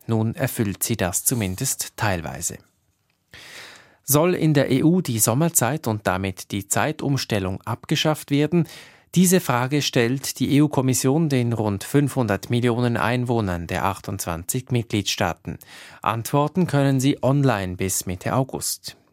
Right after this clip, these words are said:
Die E U prüft derzeit Forderungen nach einer Abschaffung der Zeitumstellung.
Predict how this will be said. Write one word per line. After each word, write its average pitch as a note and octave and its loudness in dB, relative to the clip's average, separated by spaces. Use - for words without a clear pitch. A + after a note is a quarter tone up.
Die - -6
E A2+ -2
U D3 2
prüft - -2
derzeit A2 -2
Forderungen A#2+ 0
nach C3 0
einer C#3 0
Abschaffung F#2 -4
der D#2+ -10
Zeitumstellung. F2 -6